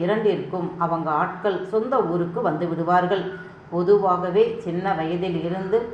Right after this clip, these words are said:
படித்து வேலை செய்து திருமணமாகி பிள்ளைகள் பிறந்து அவர்கள் வளர்ந்து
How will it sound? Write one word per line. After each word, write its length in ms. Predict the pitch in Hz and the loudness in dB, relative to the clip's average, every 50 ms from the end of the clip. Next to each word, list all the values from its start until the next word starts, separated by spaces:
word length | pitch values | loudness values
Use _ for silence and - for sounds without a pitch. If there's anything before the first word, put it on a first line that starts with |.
| - - - | -10 -6 -4
படித்து 460 | 156 147 151 180 190 180 - - 233 233 180 | -2 -2 0 -2 -2 -2 -2 -2 -2 0 0
வேலை 260 | 180 190 196 208 208 202 - - | 0 2 4 6 4 4 4 2
செய்து 320 | 170 165 170 175 175 202 226 247 247 - - - - - - | -2 0 0 2 4 4 4 4 2 -2 -8 -12 -16 -12 -4
திருமணமாகி 880 | - 254 262 269 254 247 240 220 208 190 170 170 170 170 170 170 196 214 233 - - - - - - - - - - - | 0 0 2 2 2 2 2 2 2 2 2 2 2 2 0 2 0 0 0 0 -4 -8 -12 -14 -18 -20 -20 -18 0 2
பிள்ளைகள் 580 | 226 226 233 226 220 208 185 170 190 190 190 190 190 175 | 4 4 6 6 6 6 6 4 2 2 2 2 0 0
பிறந்து 420 | 180 180 196 202 208 214 226 - 156 - 175 - - 190 | 2 2 2 2 0 0 0 0 0 0 -2 0 0 2
அவர்கள் 460 | 196 208 214 208 196 190 196 185 180 175 170 156 | 4 4 4 2 2 2 0 0 0 0 0 0
வளர்ந்து 640 | 160 165 175 185 202 202 202 208 208 208 214 226 | 0 2 2 2 2 2 2 0 2 4 4 4